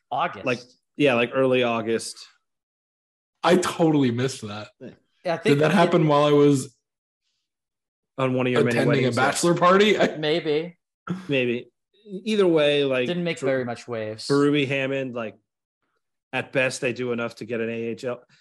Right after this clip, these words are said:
Speaker 2: At best, they do enough to get an A H L deal, and Guz, they decide Guz is not ready for the A H L, so whatever. It's unlikely we see them.
Speaker 3: To answer your question, T J, there's, there's a player that none of us have mentioned so far who could very potentially slot into the top six,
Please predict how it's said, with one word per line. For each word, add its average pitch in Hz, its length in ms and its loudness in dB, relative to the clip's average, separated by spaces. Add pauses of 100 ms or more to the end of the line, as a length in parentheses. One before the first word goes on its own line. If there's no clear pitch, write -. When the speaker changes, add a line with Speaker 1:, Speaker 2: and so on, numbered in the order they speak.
(320)
Speaker 2:
At 143 120 -2
best, 180 220 0
they 180 60 0
do 160 160 0
enough 135 260 -6
to - 80 -20
get 135 120 -6
an 127 60 -6
A 131 180 -6
H 123 140 -10
L 131 140 -2
deal, 123 320 -8
and 104 140 -12
Guz, 120 260 -6
they 120 140 -10
decide 113 320 -10
Guz 120 280 -10
is 120 120 -14
not 113 160 -10
ready 113 200 -6
for 110 120 -18
the 113 140 -8
A - 80 -6
H 110 140 -12
L, 110 220 -6
so 101 460 -10 (800)
whatever. 98 500 -6 (100)
It's 131 140 -12
unlikely 120 400 -2
we 110 100 -4
see 117 200 -10
them. - 240 -18 (360)
Speaker 3:
To 151 180 -2
answer 185 260 0
your 165 140 2
question, 147 440 -4
T 120 180 -6
J, 110 180 -6
there's, 117 360 -6
there's 170 280 0
a 214 40 0
player 175 380 0
that 131 260 -4
none 127 280 -6
of 151 100 -4
us 147 220 -4
have 143 100 -8
mentioned 127 420 -6
so 117 200 -8
far 113 280 -8
who 120 220 -6
could 120 240 -4
very 131 580 -2
potentially 120 640 -10
slot 117 320 -2
into 117 160 -4
the 113 80 -6
top 113 340 -6
six, - 560 -6